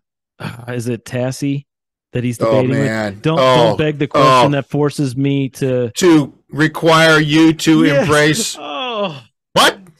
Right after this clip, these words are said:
Speaker 1: That is
Speaker 2: How many degrees of separation did you just do, Steve?
Speaker 1: Every time I hear that part of the clip, I, I just, it's like, I can't believe he made that sentence in an actual formal
Speaker 2: That,
Speaker 1: debate.
Speaker 2: it's like, it's like Michael Scott. Sometimes I start,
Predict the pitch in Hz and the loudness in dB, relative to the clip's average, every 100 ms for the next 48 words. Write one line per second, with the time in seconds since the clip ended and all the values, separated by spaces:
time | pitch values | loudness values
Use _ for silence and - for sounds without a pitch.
0 | _ - 185 185 170 - 220 302 285 202 | _ -10 -6 -4 -4 -2 0 0 0 -2
1 | 220 196 262 226 226 240 240 226 226 254 | -2 0 0 0 -2 0 0 0 0 0
2 | 226 190 175 226 214 196 160 202 339 349 | -2 -4 -2 -2 -2 -4 -2 0 2 0
3 | - - 165 170 240 320 - _ 165 175 | -2 -4 0 2 2 0 -4 _ -12 -10
4 | 196 190 170 147 160 143 139 147 143 127 | -10 -10 -8 -8 -6 -4 -6 -6 -6 -6
5 | 123 131 120 117 - 135 120 123 127 - | -6 -10 -10 -12 -10 -8 -8 -10 -14 -12
6 | 131 127 123 113 - _ _ _ _ _ | -10 -8 -8 -10 -16 _ _ _ _ _
7 | _ _ _ - - 123 135 165 127 123 | _ _ _ -16 -12 -8 -6 -6 -4 -4
8 | 131 123 127 120 123 117 107 131 123 110 | -4 -4 -6 -8 -8 -10 -12 -14 -16 -16
9 | 110 107 107 110 113 104 110 107 104 139 | -14 -12 -14 -14 -14 -14 -12 -8 -4 -2
10 | 156 95 - - _ _ _ _ _ _ | -2 -2 -8 -14 _ _ _ _ _ _
11 | - - 170 175 - 170 170 147 143 147 | -10 -2 0 0 0 -2 0 -2 -2 -2
12 | 127 123 - 127 117 - 156 165 160 135 | -4 -6 -2 -2 -2 -2 -2 0 0 0
13 | 120 151 139 131 | -2 0 0 0